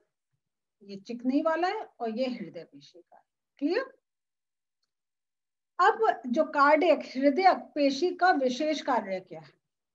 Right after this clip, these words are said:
Cardiac हृदय के पेशियों का विशेष कार्य लयबद्ध होकर जीवन भर प्रसार एवं संकुचन करना होता है ताकि रक्त हृदय से पूरे शरीर में पहुंच सके।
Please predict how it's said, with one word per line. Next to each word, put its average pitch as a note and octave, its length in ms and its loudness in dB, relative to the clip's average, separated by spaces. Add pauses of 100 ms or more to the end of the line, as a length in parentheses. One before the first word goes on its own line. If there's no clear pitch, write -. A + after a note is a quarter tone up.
(1120)
Cardiac C#4+ 580 4
हृदय D4+ 260 0
के F#4 300 4
पेशियों C#4+ 540 0
का F4 120 2
विशेष C#4 460 0
कार्य E4 380 -4
लयबद्ध B3+ 540 4
होकर B3+ 380 0
जीवन A3+ 420 0
भर D4 120 2
प्रसार C4+ 500 -2
एवं C4 360 -2
संकुचन A3+ 640 -6
करना C4 320 -6
होता C4+ 380 -6
है E4 200 -4 (460)
ताकि A3+ 400 0
रक्त F4+ 300 2 (100)
हृदय A#3+ 300 0
से E4+ 160 -2
पूरे B3 360 0
शरीर G#3 400 -6
में G3 180 -12
पहुंच F#3+ 280 -10
सके। D#4 380 -4